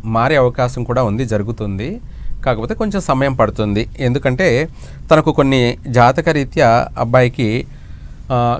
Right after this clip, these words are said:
గ్రహణ దోషం ఉండడం వల్ల కొన్ని విషయాలలో ఆటంకం ఏర్పడే అవకాశం ఉంది.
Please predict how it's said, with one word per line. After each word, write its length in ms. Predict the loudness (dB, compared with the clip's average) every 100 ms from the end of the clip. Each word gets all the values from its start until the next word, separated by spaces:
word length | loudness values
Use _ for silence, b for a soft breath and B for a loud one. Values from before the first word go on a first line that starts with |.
| -2
గ్రహణ 320 | -2 -2 -2
దోషం 400 | 0 -2 -2 -4
ఉండడం 340 | -2 -2 -2
వల్ల 440 | -2 -2 -2 -2 -4 -6
కొన్ని 240 | -4 -2 -2
విషయాలలో 960 | -4 -4 -2 0 0 -2 -2 -4 -6 -12 -14 -4
ఆటంకం 540 | -4 -2 -4 -4 -4
ఏర్పడే 360 | -4 -6 -2 0
అవకాశం 480 | -2 -2 -6 -4 -6
ఉంది. 340 | -6 -6 -10